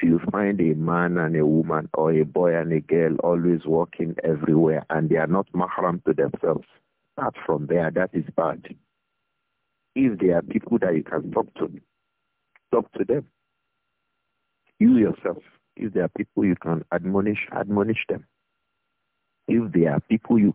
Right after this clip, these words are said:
cannot admonish, speak to the teacher who can admonish them to stop moving, following themselves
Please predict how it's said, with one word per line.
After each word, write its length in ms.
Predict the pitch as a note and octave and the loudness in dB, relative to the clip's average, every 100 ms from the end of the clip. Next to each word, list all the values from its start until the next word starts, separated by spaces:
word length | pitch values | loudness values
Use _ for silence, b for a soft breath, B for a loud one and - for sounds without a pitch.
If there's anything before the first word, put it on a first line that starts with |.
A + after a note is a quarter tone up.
| - | 0
cannot 360 | D#2 D2+ F#2 - - | -2 0 -2 -2 -8
admonish, 460 | C#2+ C#2+ C#2+ E2 - - - _ | -8 -6 -6 -6 -8 -14 -20 _
speak 180 | D#3 - - | -4 -4 -2
to 100 | - | -2
the 160 | - - | -2 -6
teacher 440 | - - - E2 - _ _ _ _ _ _ _ - | -6 -8 -4 -6 -6 _ _ _ _ _ _ _ -6
who 100 | A2+ | -6
can 300 | - G2 F2+ | -4 -6 -4
admonish 500 | G#2 G2+ G#2 G2+ A2+ - | -6 -4 -4 -2 -2 -2
them 200 | G#2+ F#2 | -4 -4
to 100 | - - | -8 -4
stop 180 | A2+ A2 F2+ | -4 -4 -6
moving, 400 | G2 F#2 G2 G#2 | -6 -4 -4 -2
following 320 | - G#2 F#2+ F2+ | 0 2 2 0
themselves 380 | D#2+ - F2 | -4 -2 -4